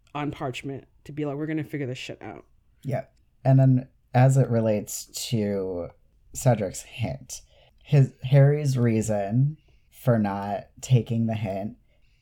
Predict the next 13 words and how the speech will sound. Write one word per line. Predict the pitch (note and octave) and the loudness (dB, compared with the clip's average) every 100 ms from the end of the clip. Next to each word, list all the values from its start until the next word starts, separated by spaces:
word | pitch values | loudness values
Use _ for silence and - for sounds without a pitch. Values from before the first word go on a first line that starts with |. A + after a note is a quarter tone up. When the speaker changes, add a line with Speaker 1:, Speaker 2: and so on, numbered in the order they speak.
| - | 0
Speaker 2:
is | A#2 A2+ | 0 2
ridiculous. | A#2 A2 G2 F2+ D#2 D#2+ G2 - - | 0 0 -2 -6 -8 -8 -10 -10 -4
Speaker 1:
<laughs> | C5 D#5 D5+ C#5+ D5 D5+ - C#5+ A#4+ - _ _ _ _ - | 0 2 2 0 0 0 0 -2 -4 -8 _ _ _ _ 2
Speaker 2:
Like, | B2+ G#2+ | 2 4
get | B2 A#2+ | 4 4
over | A2 G#2 D2+ | 2 0 -4
it. | C#2+ C#2+ G#2 _ _ _ _ _ | -4 -8 -12 _ _ _ _ _
But | F#3+ G#3 | -4 -4
he's | - A3 A3+ | -2 -2 -2
correct | - - - A2+ C3+ - | -6 -4 2 2 2 2
that | C3+ | 2
this | C3 A#2+ | 2 0
hint | - A#2 G#2+ | 0 2 2